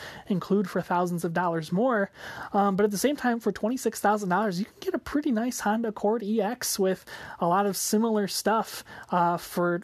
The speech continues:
overall dollar for dollar. Once you factor in things like depreciation,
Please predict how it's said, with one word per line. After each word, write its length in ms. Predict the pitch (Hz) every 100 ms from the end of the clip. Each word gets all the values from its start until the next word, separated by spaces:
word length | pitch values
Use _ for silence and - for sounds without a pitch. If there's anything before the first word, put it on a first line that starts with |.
| 466
overall 600 | 208 226 180 185 214 180 _
dollar 320 | - 180 214 196
for 140 | 196
dollar. 460 | 175 190 202 180 - - - -
Once 260 | 190 -
you 120 | 208
factor 400 | 180 208 190 -
in 100 | 190
things 240 | 185 190 185
like 140 | 170
depreciation, 920 | - - 190 - 185 180 - 214 214